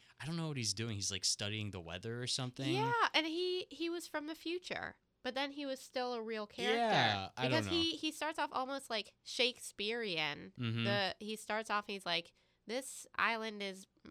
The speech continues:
Speaker 2: particularly known for a storm that happens in three days' time."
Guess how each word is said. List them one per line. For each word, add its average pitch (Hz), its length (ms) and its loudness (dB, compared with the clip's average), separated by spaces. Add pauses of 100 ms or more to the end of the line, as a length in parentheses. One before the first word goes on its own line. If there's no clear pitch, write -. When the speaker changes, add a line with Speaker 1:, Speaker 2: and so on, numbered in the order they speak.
(140)
Speaker 2:
particularly 185 760 -6
known 202 340 -6
for 196 460 -2 (480)
a 185 640 -2 (300)
storm 247 520 -2
that 175 140 -2
happens 208 380 -4
in 180 160 -8 (100)
three 226 220 -4
days' 220 360 -2
time." 214 500 -4